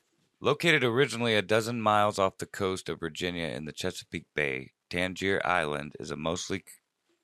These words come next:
cut off from the outside world.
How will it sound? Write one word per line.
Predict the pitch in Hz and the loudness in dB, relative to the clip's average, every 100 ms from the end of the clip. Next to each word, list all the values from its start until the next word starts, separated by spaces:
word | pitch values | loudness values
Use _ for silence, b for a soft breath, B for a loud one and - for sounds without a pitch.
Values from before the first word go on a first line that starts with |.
| - | -4
cut | 98 90 | 0 4
off | 87 85 - - | 6 4 2 -8
from | - 82 | -6 -4
the | 78 - _ - | -6 -10 _ -2
outside | 82 - - 80 78 | -2 -2 -2 0 0
world. | 69 67 50 50 | -2 -8 -8 -12